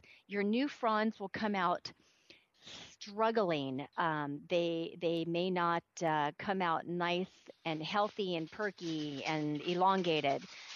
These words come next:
They'll, they'll look, um, crinkly, and they'll get stuck almost right, right in the bud where the fronds come out.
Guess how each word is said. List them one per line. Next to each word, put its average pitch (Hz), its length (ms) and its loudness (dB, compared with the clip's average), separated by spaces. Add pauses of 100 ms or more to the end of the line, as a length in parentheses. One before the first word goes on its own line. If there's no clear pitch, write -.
(140)
They'll, 196 280 6
they'll 220 220 4
look, 208 220 4 (180)
um, 165 600 2
crinkly, 190 920 0
and 185 220 -2
they'll 196 260 -2 (100)
get 214 160 2 (360)
stuck 349 260 2 (360)
almost 240 400 -2 (120)
right, 247 300 0 (340)
right 240 360 0
in 220 120 0
the 196 120 0 (100)
bud 190 260 2
where 170 160 -6
the 165 100 -6
fronds 190 440 -4
come 180 200 -4
out. 139 260 -4